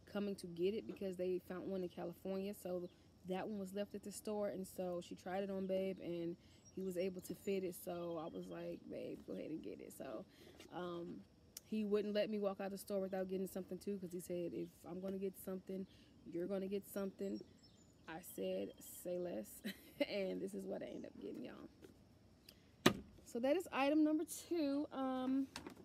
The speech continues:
let me go ahead and show you guys item number three. Now, this item may surprise you because I think I've told you on this channel, I am not a tennis shoe person. Um, at least I wasn't.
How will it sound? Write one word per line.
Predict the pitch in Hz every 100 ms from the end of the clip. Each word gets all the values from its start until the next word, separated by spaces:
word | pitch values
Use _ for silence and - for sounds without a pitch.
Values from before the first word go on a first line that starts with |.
| - - - - - - - -
let | 269
me |
go | 285 269
ahead | 254 240 233
and | 214
show | 202 - 220
you | 226
guys | 214 208 208 208 208 208 - - - - - - - - - - - - - - - - - - - - - - - - - - -
item | 226 226
number | 220 202 202 -
three. | 196 160 98
Now, | 165 202 185
this | 196 320 440 - -
item | 233 254 247 233
may | 208
surprise | 220 233 - 202 190 214 196
you | 220
because | 202 - 208 202 190 196 190 - - - - - - - - -
I | 196
think | - 254
I've | 254 240
told | - 220 208
you | 202
on | 196
this | 196
channel, | - - 196 196 196 -
I | 226
am | 202 190
not | 185 190 196
a | 180
tennis | - 190 190
shoe | - 170 165
person. | - 135 - 170 165 147 - - - - - -
Um, | 180 190 190
at | 226
least | 247 -
I | 202
wasn't. | 202 185 180 185 175 143